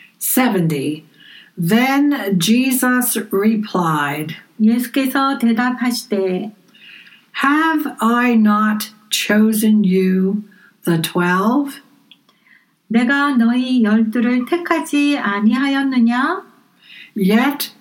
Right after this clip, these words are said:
Speaker 1: one of you is a devil.
Speaker 2: 그러나 너희 중에 한 사람은 마귀니라 하시니.
Speaker 1: Seventy-one. He meant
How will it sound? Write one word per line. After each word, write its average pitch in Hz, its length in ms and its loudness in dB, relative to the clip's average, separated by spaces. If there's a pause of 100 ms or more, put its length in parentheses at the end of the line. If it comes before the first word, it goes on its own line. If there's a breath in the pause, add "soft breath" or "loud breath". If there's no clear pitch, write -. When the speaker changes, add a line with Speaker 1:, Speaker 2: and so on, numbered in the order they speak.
(480 loud breath)
Speaker 1:
one 220 520 2 (140)
of 175 260 0
you 180 580 0 (520 loud breath)
is 220 480 0
a 202 480 0 (100)
devil. 135 600 -2 (460 loud breath)
Speaker 2:
그러나 262 540 0
너희 233 360 2
중에 294 320 0
한 302 320 -2
사람은 240 680 0
마귀니라 214 1000 0
하시니. 247 720 -2 (680 loud breath)
Speaker 1:
Seventy-one. 190 1120 0 (1000 loud breath)
He 302 240 4
meant 208 580 0